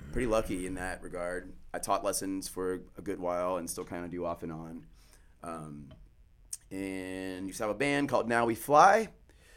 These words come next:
with some of my best buds, and, um, moved to Philly, and we kinda disbanded.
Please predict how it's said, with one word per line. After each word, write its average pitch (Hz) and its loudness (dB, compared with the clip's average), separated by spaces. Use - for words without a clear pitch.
with 107 0
some 123 -2
of 110 0
my 107 2
best 113 4
buds, 143 0
and, 104 -2
um, 90 -2
moved 113 -2
to 113 -2
Philly, 123 -2
and 107 -2
we 95 -4
kinda 98 -4
disbanded. 95 -2